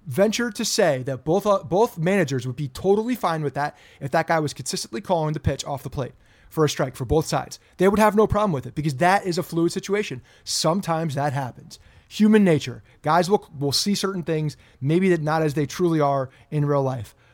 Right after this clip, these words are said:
but they see that as, as being true in their own eyes. So if you're calling a pitch that's a, a, you know, a half inch, an inch off the plate, and you're calling it all game, or you're calling a high strike all game, fine. May not be in the box, but it's been a strike all day.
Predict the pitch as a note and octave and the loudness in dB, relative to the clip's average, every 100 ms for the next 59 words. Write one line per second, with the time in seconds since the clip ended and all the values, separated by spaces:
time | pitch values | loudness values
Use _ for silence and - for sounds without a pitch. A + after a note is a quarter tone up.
0 | _ C3+ C3 D3+ D#3+ - E3 D3 C#3+ - | _ -4 2 2 2 0 0 2 0 -4
1 | C#3 C#3 C3 - C#3+ C#3 A2+ D3+ C#3+ - | -4 -4 -4 -6 -4 -4 0 -2 -2 -2
2 | D#3 C#3 C3 C3 C3 B2+ C3+ - _ _ | -2 0 0 0 -2 -4 -12 -20 _ _
3 | - D3+ G#3 A#3+ B3 B3 - A#3 - - | -2 0 0 2 4 4 2 0 -2 -10
4 | - E3 D3+ D#3 D3+ C#3 B2+ - D3+ C3+ | -8 -6 -2 -2 -2 -6 -8 -6 -6 -4
5 | B2+ - C3+ B2+ F3+ F#3 F#3+ F3 - _ | -8 -12 -8 -2 -2 0 -2 -2 -10 _
6 | _ - D3+ F#3 G3+ F3+ E3 F3 E3+ - | _ -6 -4 2 0 0 -4 -2 -2 -2
7 | D3 D#3+ G#3 G3 F#3 F3+ E3+ G#3 D3 B2+ | -6 2 4 4 6 6 4 0 0 -2
8 | F3+ F#3+ F3 E3+ F#3 - G3 G#3 - D#3+ | 0 2 2 0 -2 0 -2 -2 -6 -2
9 | F3 F3 G#3+ G#3 _ _ _ _ - D#3 | 0 0 -2 -6 _ _ _ _ -6 -2
10 | D3+ A#2+ G2 _ _ _ _ D#3 G3 F#3 | -2 -2 -8 _ _ _ _ 2 4 6
11 | G3+ F3+ G3+ C4+ - - - _ _ - | 4 6 4 4 -2 -10 -16 _ _ -2
12 | E3 - F3+ D#3+ G3 F3+ E3 C3+ C#3+ B2 | -2 0 0 0 0 2 2 0 -2 -6